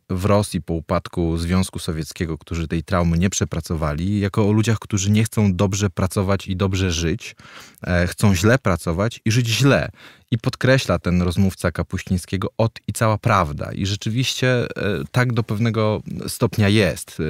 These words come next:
nieprzepracowanie tej, e, w komunizmu, niepodjęcie nawet próby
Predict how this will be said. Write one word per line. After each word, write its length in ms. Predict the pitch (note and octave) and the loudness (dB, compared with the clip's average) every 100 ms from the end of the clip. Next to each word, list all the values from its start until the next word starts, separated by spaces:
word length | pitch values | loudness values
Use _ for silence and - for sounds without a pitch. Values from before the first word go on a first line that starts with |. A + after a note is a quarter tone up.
| E2 D#2+ | -4 -4
nieprzepracowanie 1120 | E2 G#2 B2 - B2 A#2 - G#2 C3 C#3 G#2 F2 | 0 2 2 0 0 0 0 2 2 2 2 0
tej, 280 | G2 F2+ | 0 0
e, 40 | F2 - - - - F2 F2 E2+ | 0 -6 -18 -18 -6 0 2 0
w 420 | - - F2+ E2+ E2 | -2 -2 0 0 0
komunizmu, 600 | G2+ G2+ G#2 A2 F2 E2+ | 2 4 4 4 2 2
niepodjęcie 600 | F#2 - G#2+ A2 B2 B2 | 2 0 0 2 2 2
nawet 300 | A#2+ A2 - | 2 0 -2
próby 680 | - - C#3 C3 E2+ C#2+ | -4 2 4 4 2 -2